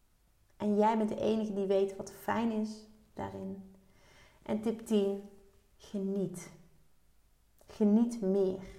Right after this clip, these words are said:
En gun jezelf ook om te genieten.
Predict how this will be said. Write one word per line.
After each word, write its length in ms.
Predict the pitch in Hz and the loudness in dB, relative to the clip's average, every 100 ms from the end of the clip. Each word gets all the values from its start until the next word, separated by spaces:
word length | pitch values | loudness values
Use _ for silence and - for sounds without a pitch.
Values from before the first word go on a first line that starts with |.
| - - _ _ _ _ _ _ _ _ _ - | -20 -20 _ _ _ _ _ _ _ _ _ -12
En 120 | 208 | -8
gun 240 | - 220 226 | 0 2 2
jezelf 360 | 208 190 180 | 4 2 4
ook 180 | 185 180 | 2 0
om 120 | 180 | -2
te 120 | 180 180 | -6 -8
genieten. 420 | 175 180 - | -8 -12 -16